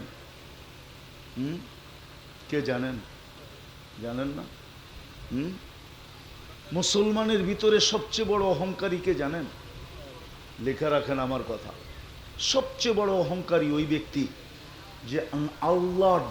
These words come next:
ডাক শুনলো আর মসজিদে আসলো না। ওর চেয়ে বড় অহংকারী কেউ নাই। আপনি বলেন, পাঁচবার যদি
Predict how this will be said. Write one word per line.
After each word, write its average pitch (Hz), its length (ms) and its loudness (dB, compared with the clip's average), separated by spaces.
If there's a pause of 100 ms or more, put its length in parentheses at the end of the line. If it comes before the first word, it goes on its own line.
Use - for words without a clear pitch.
ডাক 170 320 4
শুনলো 156 500 2
আর 151 180 8
মসজিদে 127 520 -4
আসলো - 360 -6
না। - 80 -14 (2750)
ওর 240 220 0
চেয়ে 285 180 -2
বড় 254 160 4
অহংকারী 233 540 8 (100)
কেউ 262 160 0
নাই। 135 140 -4 (1120)
আপনি - 320 -2
বলেন, 151 280 4 (1500)
পাঁচবার 233 840 4
যদি 214 260 2